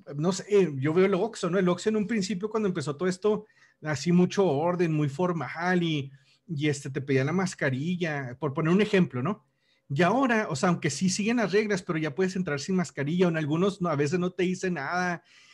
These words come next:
y, y como que ya se han relajado las reglas ahí, por poner un ejemplo, y otros lugares, ¿no? Entonces, no sé qué tanto, ya después también de cierto tiempo, también no se siguen estas normas, y entonces eso lo complica, porque entonces ya el trabajador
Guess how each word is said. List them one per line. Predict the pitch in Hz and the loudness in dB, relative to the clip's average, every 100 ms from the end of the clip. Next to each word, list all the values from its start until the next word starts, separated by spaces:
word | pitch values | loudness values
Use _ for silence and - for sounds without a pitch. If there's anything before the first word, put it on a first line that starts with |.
| _ | _
y, | - 185 180 | -8 -8 -4
y | |
como | 139 214 | 0 2
que | 214 196 | 2 2
ya | 196 | 2
se | 185 | 2
han | 233 | 0
relajado | 254 247 190 226 | 0 0 2 2
las | 240 | 2
reglas | 185 190 202 - | 2 2 0 0
ahí, | 156 233 | 2 2
por | 220 | 2
poner | 190 | 2
un | 185 | 2
ejemplo, | 202 202 214 269 | 4 0 0 0
y | 196 156 | 2 4
otros | 156 - 247 202 | 2 -2 -6 -2
lugares, | 160 147 254 240 | -2 -2 -2 0
¿no? | 190 240 240 _ _ _ _ _ _ | 0 -2 -4 _ _ _ _ _ _
Entonces, | 190 185 196 196 233 | 0 4 2 2 2
no | 226 | 2
sé | 226 240 233 | 2 -4 -4
qué | 233 | -6
tanto, | - 233 240 180 180 190 | -2 0 0 0 -2 -4
ya | 147 139 160 | -4 -2 0
después | 226 - 202 | 0 -2 -4
también | 226 226 220 | 0 0 0
de | 220 | -2
cierto | - 202 208 202 | -4 -4 -4 -2
tiempo, | 208 208 185 165 143 | 0 0 -2 -6 -2
también | 160 156 170 | -2 2 2
no | 180 | 2
se | 190 | -2
siguen | 196 190 196 | -4 -2 -2
estas | 190 208 | -2 0
normas, | 196 208 190 165 - _ _ _ _ _ | 2 2 2 -2 -4 _ _ _ _ _
y | 180 | 2
entonces | 180 185 185 208 | 4 4 2 2
eso | 214 220 226 | 0 2 2
lo | 214 190 | 4 2
complica, | 170 143 226 214 | 0 -2 -2 -2
porque | 190 165 | -2 -4
entonces | 139 175 | -2 -2
ya | 180 | 0
el | 190 | -2
trabajador | 220 202 170 170 | -2 -4 -4 -4